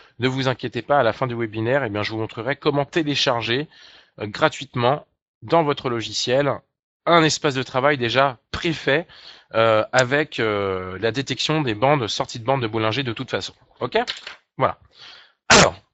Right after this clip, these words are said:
pour ça, eh bien, on va utiliser les Market Analyzer Wallmaster. Mais avant toute chose, on va compliquer un petit peu la chose. C'est-à-dire que là, eh bien, je vais fermer,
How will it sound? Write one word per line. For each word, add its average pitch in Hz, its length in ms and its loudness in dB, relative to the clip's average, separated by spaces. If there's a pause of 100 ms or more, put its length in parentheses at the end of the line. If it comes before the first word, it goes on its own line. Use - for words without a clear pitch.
(520)
pour 196 160 2
ça, 214 180 6
eh 190 60 4
bien, 156 140 6
on 147 40 6
va 143 120 4
utiliser 147 840 2
les 143 240 4
Market 127 580 0
Analyzer 117 680 2
Wallmaster. 117 720 0
Mais 233 260 4
avant 196 200 4
toute 127 180 -6
chose, 147 300 -2
on 117 80 -4
va 98 100 -4
compliquer 147 400 -6
un 131 80 -2
petit 107 140 -10
peu 110 120 -4
la 95 120 -4
chose. 139 360 -4 (540)
C'est-à-dire 127 400 -2
que - 120 -2
là, 120 260 2 (1040)
eh 113 120 -6
bien, 131 240 0 (100)
je 120 160 -2
vais 120 380 -2
fermer, 156 680 0